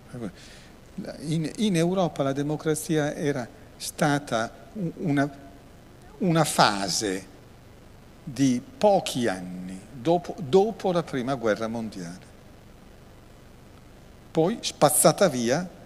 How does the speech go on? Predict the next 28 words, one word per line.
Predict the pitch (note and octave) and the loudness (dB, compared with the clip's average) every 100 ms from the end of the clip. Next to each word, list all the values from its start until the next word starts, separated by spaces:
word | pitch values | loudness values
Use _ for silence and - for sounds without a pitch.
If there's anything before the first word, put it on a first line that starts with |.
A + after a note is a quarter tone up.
| - | -4
dalla | - A2+ G#2+ | 2 2 2
crisi | - D3+ A2 G#2+ | -2 0 0 -2
del | A#2+ - | -4 -2
capitalismo | C3+ C#3+ - E3 D#3 F#3 G#3 A#3+ - | -4 -2 -2 0 0 0 -2 -4 0
e | D3 D3+ F3 - - - - - - - | 4 4 4 -4 -20 -20 -20 -18 -12 0
dalle | A#2+ G#2 G#2 | 0 0 -4
dittature | A2 - D3+ - F#2 A2+ | -4 -4 -4 -4 -6 -6
di | A2 | -8
destra. | F2 D#2+ E2 - G#2+ - - | -10 -12 -12 -14 -16 -18 -6
Bene? | B2 C3 C#3+ - - - - - - - - - - - | -2 -2 -4 -14 -20 -20 -20 -20 -20 -20 -20 -20 -20 -2
Cioè | A#2 | 0
le | G#2 D3+ | 2 2
masse | D#3+ A2+ - - E3 - - - - - - - - | 2 0 0 2 0 -2 -12 -20 -20 -20 -20 -20 -10
sono | - C#3 A#2+ | -2 2 4
la | G#2+ | 4
materia | G2 G2+ D3+ B2+ A2 F#2 | 2 2 4 4 4 -2
della | F#2 F#2 | -4 -4
democrazia, | F#2 F#2+ F#2 F#2 F#2 - F#2+ F#2 - - | -4 -4 -4 -4 -6 -6 -6 -10 -12 -10
ma | G#2+ | -8
non | F#2 E2+ | -8 -10
sono, | - D3+ G2 F#2 - - - - - - - - - | -4 -2 -2 -6 -14 -20 -20 -20 -20 -20 -20 -20 -8
perché | - A2+ - | -2 -2 -2
ci | A2+ A#2 | -8 -4
sia | B2 | 0
democrazia | A#2 G#2+ A#2+ A#2+ C#3 | 2 2 0 0 0
ci | F#2 G2+ | -2 -2
vuole | A2 F#2+ | -2 -2
l'in-, | G2+ | -6